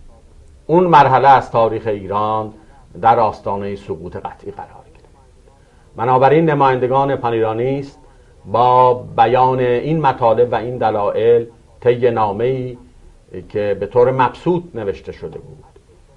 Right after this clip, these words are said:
درست هشت صبح فردای اون روز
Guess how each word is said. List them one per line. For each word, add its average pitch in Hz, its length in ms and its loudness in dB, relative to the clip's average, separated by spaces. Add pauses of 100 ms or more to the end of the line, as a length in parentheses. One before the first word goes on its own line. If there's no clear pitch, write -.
(340)
درست 156 540 6
هشت 156 340 2
صبح 131 480 0
فردای 107 680 -2
اون 120 280 -6
روز 85 360 -16